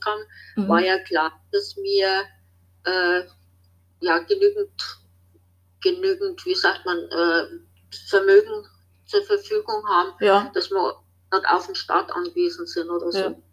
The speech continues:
Speaker 2: Ja, das ist interessant, weil, äh, in Amerika braucht man das ja auch und da, äh, wird ja viel, äh, drüber geschimpft, dass,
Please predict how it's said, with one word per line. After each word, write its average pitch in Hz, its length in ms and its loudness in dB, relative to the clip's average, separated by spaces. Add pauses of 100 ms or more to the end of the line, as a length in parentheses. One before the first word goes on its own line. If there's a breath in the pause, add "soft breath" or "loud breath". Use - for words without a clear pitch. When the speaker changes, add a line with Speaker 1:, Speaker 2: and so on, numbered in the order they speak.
(920 soft breath)
Speaker 2:
Ja, 202 140 6
das 226 220 2
ist 240 120 -2
interessant, 220 600 4
weil, 175 160 6
äh, 180 240 8
in 180 140 -2
Amerika 196 500 2
braucht 190 360 2
man 196 120 -4
das 185 180 -4
ja 160 240 4
auch 226 240 4
und 185 200 2
da, 185 720 0
äh, 175 40 -18
wird 180 160 -4
ja 185 200 2
viel, 185 480 0 (520 loud breath)
äh, 175 560 0 (420)
drüber 180 640 0
geschimpft, 220 640 2
dass, 180 220 0